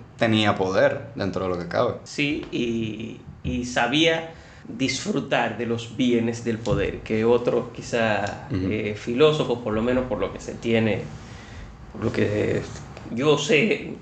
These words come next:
Speaker 2: no eran tan dados. Ah, bueno, sí, ok, tenemos esta ventaja, pero nos interesa más el estudio y tal. Entonces, eh, volviendo con el epicureísmo, Epicuro era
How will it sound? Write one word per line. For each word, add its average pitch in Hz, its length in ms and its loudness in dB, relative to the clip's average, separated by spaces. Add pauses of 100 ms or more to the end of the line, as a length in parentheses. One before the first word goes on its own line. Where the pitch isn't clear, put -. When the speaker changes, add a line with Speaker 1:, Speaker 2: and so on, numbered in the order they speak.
(100)
Speaker 2:
no 156 340 4
eran 135 280 4
tan 113 200 0
dados. 113 300 4
Ah, 123 80 -2
bueno, 208 320 2
sí, 131 380 0
ok, 113 240 0
tenemos 139 340 4
esta 139 220 2
ventaja, 165 420 2
pero 131 540 4
nos 120 240 2
interesa 131 500 4
más 131 340 4 (540)
el 117 140 -2
estudio 120 640 2
y 101 60 -2
tal. 104 440 -2
Entonces, 139 400 0 (720)
eh, 127 260 4
volviendo 156 600 4
con 170 180 6
el 170 140 4
epicureísmo, 165 800 4
Epicuro 160 560 2
era 165 460 2